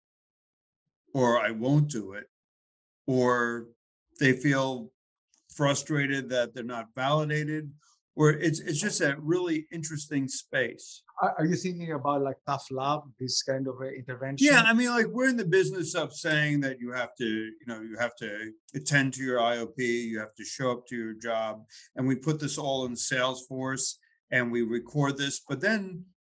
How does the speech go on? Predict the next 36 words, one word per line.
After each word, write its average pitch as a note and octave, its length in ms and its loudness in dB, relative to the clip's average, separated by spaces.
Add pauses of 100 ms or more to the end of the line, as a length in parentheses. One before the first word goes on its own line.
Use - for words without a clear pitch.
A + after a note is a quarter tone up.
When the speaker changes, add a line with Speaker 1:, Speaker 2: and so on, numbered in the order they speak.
(140)
Speaker 1:
you E3 100 4
know, D#3+ 80 8
when, D3+ 360 4
when D3 340 0 (220)
Jim E3 300 4
doesn't D3 340 -2
show C#3 320 -2
up B2+ 280 2 (180)
to C3 120 -4
work, A2+ 380 -4
or A#2+ 120 -4
Jim B2+ 260 -4
doesn't B2 320 -12
show C3+ 260 0
up B2+ 160 -8
to B2+ 60 -8
his A2 140 -4
I A2 180 -4
O A2+ 120 -10 (100)
P, A2 300 -8 (400)
and B2+ 180 4
there's B2 200 0
a A#2+ 80 -4
sanction, A#2+ 800 0 (500)
um, A#2+ 580 -2 (200)
and C#3+ 220 4
one D#3+ 200 4
sanction D3 540 -2
is C3 160 -2
okay, B2+ 460 0
but A#2 200 -4
if A2+ 140 -8
I'm B2 160 -6
doing C3 320 -2
repeated C#3+ 420 -4
sanction, D3 560 -6